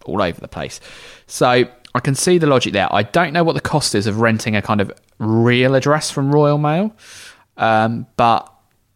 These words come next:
I would recommend maybe going for that over a P O box.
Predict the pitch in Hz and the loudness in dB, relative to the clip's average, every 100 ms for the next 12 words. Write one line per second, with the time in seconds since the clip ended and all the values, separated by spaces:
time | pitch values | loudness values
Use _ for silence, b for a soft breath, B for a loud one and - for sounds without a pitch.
0 | _ _ 107 120 123 120 135 - _ _ | _ _ -2 0 0 2 0 0 _ _
1 | - _ - 117 127 123 131 123 123 123 | -20 _ -4 0 0 0 -2 0 2 0
2 | 131 127 123 123 120 123 117 - 117 80 | -2 -2 0 0 -2 0 -2 -2 -4 -2
3 | 110 110 101 - 104 101 101 95 - | -2 -2 -4 -4 -2 -2 -4 -6 -8